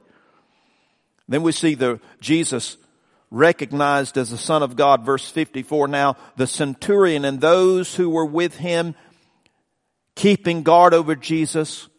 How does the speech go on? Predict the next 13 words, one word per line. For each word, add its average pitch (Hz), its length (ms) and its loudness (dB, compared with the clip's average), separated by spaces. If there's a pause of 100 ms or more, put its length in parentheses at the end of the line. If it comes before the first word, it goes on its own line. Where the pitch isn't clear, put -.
(180)
when 170 200 0
they 156 140 4
saw 202 460 6
the 160 200 -4
earthquake 170 680 0
and 143 100 -2
the 135 80 -2
things 196 640 -2
that 151 140 0
were 151 160 0
happening, 160 680 -2
became 143 540 -4 (340)
frightened - 1000 -2